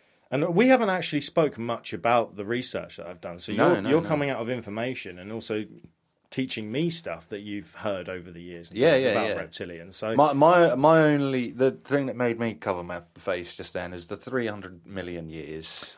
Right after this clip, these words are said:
Speaker 1: I know. We had that with giants as well, didn't we? Where it was just,
Speaker 2: Yeah.
Speaker 1: they've been around for
Speaker 2: When,
Speaker 1: millions
Speaker 2: when people
Speaker 1: of
Speaker 2: say,
Speaker 1: years.
Speaker 2: yeah, "Oh, this has been around for, uh, so many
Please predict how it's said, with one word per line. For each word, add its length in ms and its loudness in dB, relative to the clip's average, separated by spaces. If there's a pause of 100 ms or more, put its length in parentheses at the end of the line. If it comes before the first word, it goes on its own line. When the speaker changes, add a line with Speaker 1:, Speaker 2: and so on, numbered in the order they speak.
Speaker 1:
I 80 -6
know. 300 -4
We 80 -4
had 160 0
that 140 4
with 120 -4
giants 460 -4
as 80 -12
well, 280 -4
didn't 240 -12
we? 280 -12
Where 260 -4
it 20 -8
was 200 -10
just, 420 -10
Speaker 2:
Yeah. 400 4
Speaker 1:
they've 120 2
been 60 0
around 380 0
for 100 -4
Speaker 2:
When, 120 2
Speaker 1:
millions 240 2
Speaker 2:
when 80 4
people 160 2
Speaker 1:
of 60 -2
Speaker 2:
say, 200 6
Speaker 1:
years. 260 2
Speaker 2:
yeah, 300 6
"Oh, 280 4
this 100 -6
has 120 -12
been 140 -6
around 320 -2
for, 160 -8 (180)
uh, 140 -8
so 220 -6
many 300 -8